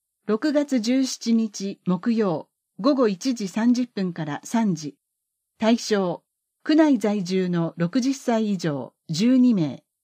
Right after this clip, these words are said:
内容、加齢による聞こえの問題や補聴器の選び方、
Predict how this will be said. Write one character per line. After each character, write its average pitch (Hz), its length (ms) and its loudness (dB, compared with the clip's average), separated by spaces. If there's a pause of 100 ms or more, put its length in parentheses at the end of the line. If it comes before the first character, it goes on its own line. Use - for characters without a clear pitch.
(540)
内 214 320 2
容、 185 320 -2 (580)
加 220 120 -2
齢 285 240 6
に 277 120 6
よ 254 140 4
る 226 140 -2
聞 - 160 -20
こ 247 140 4
え 240 60 4
の 233 120 4
問 220 200 0
題 196 260 -2
や 165 200 -2 (180)
補 220 160 -2
聴 302 220 0
器 277 140 -4
の 185 100 2 (100)
選 180 140 0
び 175 120 -4
方、 156 360 -8